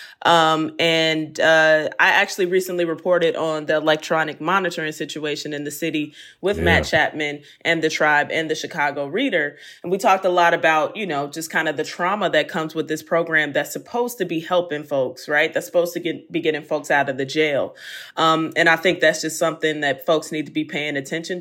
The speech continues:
Speaker 1: to. I think we're sold this idea that electric monitoring is, you know, a, a gateway to, like, you know, folks being, you know, free, you know, or, or having a better experience in the carceral system.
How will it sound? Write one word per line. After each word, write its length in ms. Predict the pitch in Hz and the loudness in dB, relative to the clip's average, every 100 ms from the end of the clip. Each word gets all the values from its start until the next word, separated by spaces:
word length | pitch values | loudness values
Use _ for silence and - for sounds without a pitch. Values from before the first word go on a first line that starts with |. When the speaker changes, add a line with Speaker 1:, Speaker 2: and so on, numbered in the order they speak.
| 175 | -6
Speaker 1:
to. 180 | 190 | -2
I 80 | 170 | 0
think 280 | 147 165 160 | 0 -2 -4
we're 100 | 156 | -6
sold 540 | 156 - 170 160 151 | -6 0 2 2 0
this 160 | 156 156 | -4 0
idea 500 | 147 139 151 151 143 | 0 0 0 -2 -2
that 440 | 139 131 127 - - _ _ _ _ _ - | 0 2 2 0 -10 _ _ _ _ _ 4
electric 400 | 170 170 170 156 | 6 6 2 0
monitoring 600 | 160 156 151 156 151 151 - | 2 4 2 0 0 -2 0
is, 280 | 151 143 - - - | 0 -2 -8 -18 -2
you 120 | 240 | 4
know, 320 | 240 147 139 - | 6 6 6 4
a, 320 | 147 139 131 - | 4 6 4 4
a 180 | 156 | 2
gateway 460 | 151 160 156 156 156 | 4 2 2 4 4
to, 140 | 151 | 4
like, 320 | 143 139 135 - | 4 4 2 2
you 80 | - | 4
know, 160 | 160 | 4
folks 300 | 156 175 170 | 6 4 4
being, 400 | - 175 170 165 - _ | 2 2 2 -2 -12 _
you 120 | - 285 | -2 2
know, 220 | 156 151 | 2 0
free, 680 | - 226 214 180 175 170 - | -2 -2 -2 -2 -4 -4 -6
you 120 | 196 | -4
know, 160 | 160 147 | -2 0
or, 320 | 143 156 147 | 2 2 0
or 160 | - 156 | -2 0
having 340 | 160 160 156 | 2 0 0
a 80 | 147 | -4
better 420 | 139 143 156 151 | -4 2 2 2
experience 760 | 139 147 - 160 151 151 139 139 | -2 -4 -6 -6 -4 -6 -8 -6
in 120 | 160 | -6
the 80 | 143 | -6
carceral 460 | 143 147 143 139 135 | -4 -4 -4 -8 -8
system. 480 | 170 151 - 139 | -6 -8 -8 -10